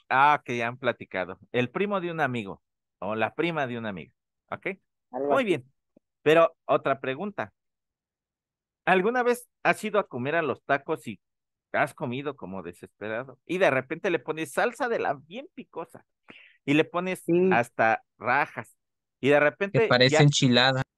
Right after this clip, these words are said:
Speaker 1: eh, parece enchilada. Y sí, de repente ya estás queriendo o tratando de dormir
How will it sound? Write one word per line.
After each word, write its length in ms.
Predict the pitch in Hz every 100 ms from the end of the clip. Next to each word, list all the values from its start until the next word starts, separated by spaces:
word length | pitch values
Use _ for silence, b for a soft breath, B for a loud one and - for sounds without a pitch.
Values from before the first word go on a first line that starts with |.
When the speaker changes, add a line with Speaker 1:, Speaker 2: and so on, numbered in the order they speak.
| _
Speaker 1:
eh, 100 | 127
parece 480 | 131 123 123 131 143
enchilada. 480 | 131 - 110 147 -
Y 200 | 160 143
sí, 360 | - 220 240 _ _ _
de 160 | 104 113
repente 420 | 117 - 156 156
ya 80 | 151
estás 420 | 151 170 165 _ _ _
queriendo 500 | - 113 123 143 165 _
o 180 | 95 101
tratando 440 | 104 101 123 165
de 140 | 151 101
dormir 480 | 98 98 120 214